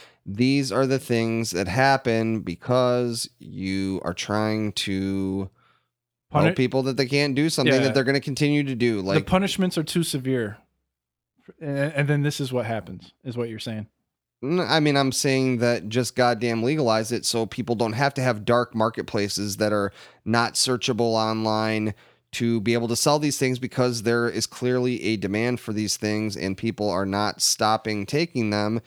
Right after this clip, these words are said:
Speaker 1: So what do we do to stop this from happening so people don't have to buy marijuana with plastic shards in it?
Speaker 2: Ew. <laughs>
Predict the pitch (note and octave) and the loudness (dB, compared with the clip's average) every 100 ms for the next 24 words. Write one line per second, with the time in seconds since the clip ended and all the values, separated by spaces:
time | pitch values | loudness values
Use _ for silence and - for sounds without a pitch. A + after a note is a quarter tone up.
0 | _ _ _ - - G2 G2+ G2+ G2+ G2+ | _ _ _ -8 -4 -2 0 0 0 -2
1 | G2 F#2 G2 A#2+ - A2 A2 G#2 B2 A2+ | -2 -2 -2 -4 -2 -2 0 0 0 0
2 | G#2+ G#2 - F#2+ F#2+ G2 F#2+ F#2 E2+ - | 0 -2 -4 -2 -2 -2 -2 -4 -4 -2
3 | G2 - F2+ F#2+ A#2 C3 A2+ G#2+ G2 G2+ | -2 -2 -6 -4 0 -2 -2 -4 -4 -4
4 | - G2 G2+ F#2+ F#2 G#2 - F#2+ F#2+ F#2+ | -6 -6 -4 -4 -4 -4 -4 -2 -2 -2
5 | F#2 F#2+ G2+ F2+ - F#2 F2 G2+ - E2+ | -2 -2 -2 -4 -4 -4 -2 -6 -6 -6
6 | E2+ C#2 B1+ - _ _ _ _ - D3 | -4 -6 -8 -12 _ _ _ _ -4 0
7 | D#3 A#2+ G#2 G2 | 0 0 -4 -8